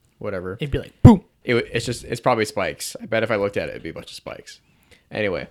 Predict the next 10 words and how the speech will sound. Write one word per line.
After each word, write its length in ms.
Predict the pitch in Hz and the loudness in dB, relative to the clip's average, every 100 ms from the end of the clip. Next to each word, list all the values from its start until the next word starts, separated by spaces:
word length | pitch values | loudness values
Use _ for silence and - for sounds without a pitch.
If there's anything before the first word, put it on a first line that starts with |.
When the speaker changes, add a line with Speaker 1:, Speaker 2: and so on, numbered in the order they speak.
| - | 0
Speaker 1:
adding 240 | 120 110 | 2 2
water 280 | 90 98 98 | 2 0 0
to 120 | - | -4
that, 320 | 82 73 73 - _ _ _ - | -8 -8 -8 -14 _ _ _ -16
it 120 | - | -14
just 200 | 104 - | -12 -8
makes 220 | 85 - | -10 -10
those 120 | 80 | -14
peaks 480 | - 92 82 - - - - - _ | -10 -10 -8 -12 -16 -20 -20 -20 _
lower. 460 | - - - - - | -14 -12 -10 -12 -16